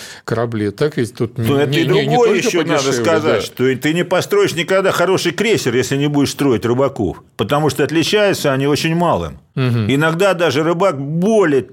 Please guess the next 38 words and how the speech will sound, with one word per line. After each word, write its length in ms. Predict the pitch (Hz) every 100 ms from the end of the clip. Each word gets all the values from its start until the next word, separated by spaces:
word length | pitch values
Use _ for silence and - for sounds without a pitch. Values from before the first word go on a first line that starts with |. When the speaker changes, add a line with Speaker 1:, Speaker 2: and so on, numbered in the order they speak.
| -
Speaker 2:
технологичный, 840 | 165 160 170 170 151 165 156 131
чем 220 | 113 139 123
военное 460 | 151 160 123 123
судно, 360 | 113 151 117 90
потому 380 | 98 - 123 127
что 140 | 135
он 100 | 135
больше 440 | 139 170 139 120 101 - - _
насыщен 600 | - 131 - 160 143 127
большим 420 | 127 165 - 131
об-, 120 | 127 123
количеством 520 | 139 165 - - 123
оборудования 560 | 131 139 156 127 110 98
перерабатывающим. 1040 | 131 131 131 131 123 - 85 80 - 78 _ _
Speaker 1:
Мгм. 180 | 127 120
Speaker 2:
Иногда 400 | 135 160 165 185
там 320 | 185 170 170
и 540 | 175 170 165 160 147 135
другие 360 | 117 165 180 160
задачи 420 | 160 175 196 -
совершенно 520 | 123 127 123 131 101
ставятся. 560 | 107 - 123 90 82 90
Поэтому 580 | 80 135 135 151 151 - -
для 120 | - 135
того, 260 | 175 170
чтобы 420 | - 151 135 139 -
развить 460 | - 147 123 156 -
мощное 440 | 151 190 - 147
судостроение, 800 | 123 123 127 - 131 180 214 160
чтобы 340 | 101 113 113 135
делать 360 | 160 143 113
современные, 760 | - 131 135 165 185 151 123 107
в 60 |
том 160 | - 131
числе 200 | - 120
и 20 |
боевые 400 | 113 139 190 233
корабли, 560 | - 143 147 139 92